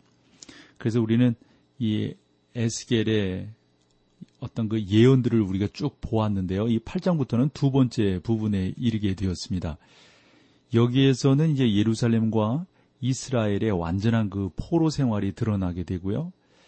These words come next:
그리고 하나님의 영광이 예루살렘 성전을 이제 떠나게 되죠. 그 영광의 이상을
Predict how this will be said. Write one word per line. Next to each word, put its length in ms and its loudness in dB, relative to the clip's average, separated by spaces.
그리고 460 -2
하나님의 560 0
영광이 680 -2
예루살렘 720 0
성전을 600 -4
이제 220 -8
떠나게 380 -4
되죠. 360 -10
그 380 2
영광의 640 0
이상을 840 -4